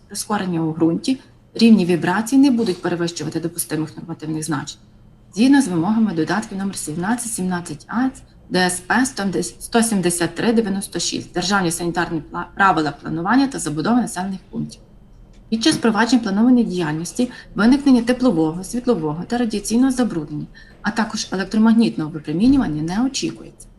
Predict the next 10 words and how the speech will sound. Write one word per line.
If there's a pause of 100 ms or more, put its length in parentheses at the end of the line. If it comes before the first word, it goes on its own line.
(420)
Для
оцінки
ризику
для
здоров'я
населення
від
забруднення
атмосферного
повітря